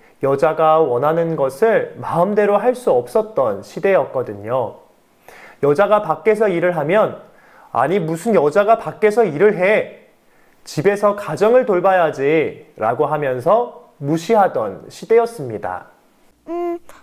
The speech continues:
Speaker 2: 그럼 베베도 일하기 힘들었겠네요? 베베도 여자니깐요.
Speaker 1: 맞아요. 현이 말처럼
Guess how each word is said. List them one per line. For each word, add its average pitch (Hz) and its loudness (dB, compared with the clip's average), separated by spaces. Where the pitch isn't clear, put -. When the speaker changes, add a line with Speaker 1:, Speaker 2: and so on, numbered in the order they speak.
Speaker 2:
그럼 285 -2
베베도 277 -2
일하기 254 -2
힘들었겠네요? 370 -2
베베도 370 0
여자니깐요. 285 -2
Speaker 1:
맞아요. 139 0
현이 247 0
말처럼 143 0